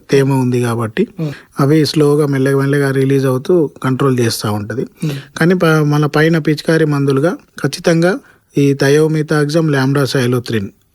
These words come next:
Speaker 1: అలీకా రూపంలో దొరుకుతది. అవి ఎకరానికి ఎనభై ఎంఎల్, లేదా లాంబ్డాసైలోత్రిన్, క్లోరాంథినిప్రోల్ అనే మందు యాంప్లిగో రూపంలో దొరుకుతది.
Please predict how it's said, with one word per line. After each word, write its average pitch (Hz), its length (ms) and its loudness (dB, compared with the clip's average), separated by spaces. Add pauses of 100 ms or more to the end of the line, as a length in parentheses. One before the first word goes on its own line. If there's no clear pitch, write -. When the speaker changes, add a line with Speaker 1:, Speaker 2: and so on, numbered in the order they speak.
Speaker 1:
అలీకా 139 360 2
రూపంలో 127 400 -2
దొరుకుతది. 123 500 0 (260)
అవి 139 300 4
ఎకరానికి 139 680 0 (100)
ఎనభై 135 320 2
ఎంఎల్, 123 400 0 (340)
లేదా 147 340 2 (120)
లాంబ్డాసైలోత్రిన్, 156 1120 0 (400)
క్లోరాంథినిప్రోల్ 143 880 0 (220)
అనే 135 160 2
మందు 147 380 2
యాంప్లిగో 147 520 2
రూపంలో 127 400 -2
దొరుకుతది. 123 500 -2